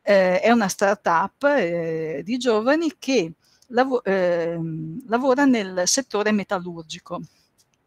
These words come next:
L'idea è di, è stata di creare una piattaforma web in, italiana in cui quelli che lavorano in quello ses-, in quel settore possono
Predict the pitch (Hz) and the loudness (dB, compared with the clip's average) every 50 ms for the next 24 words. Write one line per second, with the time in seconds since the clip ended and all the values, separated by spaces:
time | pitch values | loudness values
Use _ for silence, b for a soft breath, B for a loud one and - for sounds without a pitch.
0 | _ _ _ _ - _ B B B B B B B B 214 190 233 240 240 311 | _ _ _ _ -20 _ B B B B B B B B -2 -2 0 2 4 6
1 | 311 302 226 202 196 202 208 202 185 175 175 - 220 170 196 208 _ _ - 220 | 6 8 8 6 6 6 4 4 2 0 -2 -6 -8 -10 -10 -12 _ _ -8 -6
2 | 185 190 180 185 - - 254 202 185 - - - 190 208 - - 247 262 220 190 | -4 -2 -2 -2 0 2 2 2 2 2 0 -2 -2 -2 -2 0 2 4 4 2
3 | 170 165 165 175 196 - 277 262 294 254 190 - 202 185 - - 175 - - 247 | 2 -2 -4 -6 -6 -4 -2 0 0 0 -2 -2 -4 -4 -4 -6 -12 -10 -6 -4
4 | 247 247 208 180 175 175 165 170 160 160 165 165 180 208 233 - - - 160 - | -4 -2 -2 -4 -4 -6 -6 -8 -8 -10 -10 -6 -6 -6 -6 -6 -8 -10 -12 -10
5 | 175 190 - - 180 175 170 165 165 156 165 160 196 247 277 b b b b b | -12 -12 -12 -12 -12 -10 -10 -10 -10 -8 -6 -6 -4 -6 -6 b b b b b
6 | b b _ - 277 330 330 - - 233 185 185 - 285 320 339 294 240 - - | b b _ 0 0 0 0 0 0 0 0 0 -2 -4 -2 -2 -2 -4 -4 -2
7 | 190 202 214 214 269 262 208 180 175 175 185 202 - 269 269 220 180 180 - - | 0 0 0 0 0 -2 -2 -2 -4 -4 -6 -6 -4 -4 -4 -4 -4 -4 -4 -2
8 | - - - - _ _ _ _ _ _ _ _ - 190 208 - 254 262 254 - | -2 -4 -4 -6 _ _ _ _ _ _ _ _ -6 -6 -4 -2 -2 -2 0 0
9 | - 349 - _ - - 185 175 185 220 262 269 - - 254 226 - - - 294 | -2 -4 -6 _ -6 -4 -2 0 0 0 0 0 2 2 2 2 2 0 0 0
10 | 277 269 277 302 311 285 | 2 2 2 2 0 -2